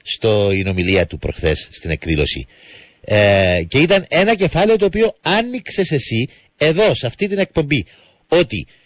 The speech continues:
η Κύπρος, η μικρή Κύπρος, με το ένα δέκατο του πληθυσμού της Ελλάδας, έδινε πάντα στην εθνική ομάδα της Ελλάδας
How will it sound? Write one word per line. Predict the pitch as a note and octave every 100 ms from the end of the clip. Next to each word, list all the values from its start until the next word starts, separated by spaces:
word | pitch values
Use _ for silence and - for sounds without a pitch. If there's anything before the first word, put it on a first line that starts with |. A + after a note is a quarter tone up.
| _ _ _ _ _
η | B2+ B2
Κύπρος, | - G#3 - D3+ - -
η | C#3
μικρή | B2+ - F3 G3
Κύπρος, | - D3 C#3+ F#3+ G#3+ -
με | - C3
το | D3
ένα | E3 E3+
δέκατο | D#3+ E3+ D#3+ C3+
του | A#2
πληθυσμού | A#2 A2+ G#2+ A#2+
της | G2 F#2
Ελλάδας, | D#2+ F2 A2 F#3 - _ _ _ _ _ _ _
έδινε | A#2+ G3 A3+ A#3 F3+
πάντα | - E3 D3 G#2+ E2 B1 _ _ _
στην | - - - B2+
εθνική | B2 - A2 G2 F#3+ A3
ομάδα | F#3 F3+ F3 C#3
της | A2+ G2+
Ελλάδας | F2+ G2 A2 G3